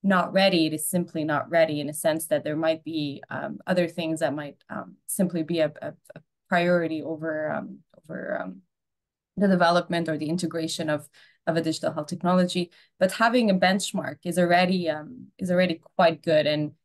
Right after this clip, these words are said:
in Quebec, the efforts, um, are towards standardizing, uh, healthcare systems that are otherwise extremely fragmented. So that's also a huge challenge,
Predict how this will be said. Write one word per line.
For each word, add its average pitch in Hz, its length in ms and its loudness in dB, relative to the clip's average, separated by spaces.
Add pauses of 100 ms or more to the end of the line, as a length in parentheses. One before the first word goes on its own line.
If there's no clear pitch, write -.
(140)
in 190 120 0
Quebec, 190 320 0
the 165 160 2
efforts, 175 640 -4
um, 160 560 -4
are 175 180 -4
towards 165 520 -2
standardizing, 165 1120 2
uh, 165 140 -6
healthcare 175 360 -4
systems 165 380 -4
that 160 120 2
are 156 160 2
otherwise 160 360 2
extremely 190 580 2
fragmented. 160 880 -2
So 170 160 -4
that's 180 260 2
also 180 260 0
a - 60 0
huge - 380 -2
challenge, 160 600 -2